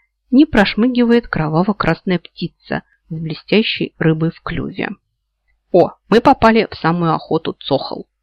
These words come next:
восклицает Азамат. "Это добрый знак". Добрый знак тут повсюду.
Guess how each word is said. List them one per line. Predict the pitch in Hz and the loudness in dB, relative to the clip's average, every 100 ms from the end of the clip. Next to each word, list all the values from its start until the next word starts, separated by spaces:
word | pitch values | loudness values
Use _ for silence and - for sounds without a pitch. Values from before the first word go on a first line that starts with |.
| _ _ - | _ _ -14
восклицает | - - - - 202 190 - | -12 -8 -10 -8 -8 -6 -8
Азамат. | 170 156 156 - - - | -8 -8 -10 -14 -18 -4
"Это | 165 160 | -2 -2
добрый | 160 156 147 143 143 | 0 0 0 -4 -2
знак". | 131 - - - _ _ _ _ _ _ - | -4 -4 -10 -18 _ _ _ _ _ _ 0
Добрый | 208 262 240 | 2 4 4
знак | 226 277 311 - | 6 4 2 -8
тут | - - | -10 -6
повсюду. | - 208 - - - - | -4 -4 -6 -12 -10 -10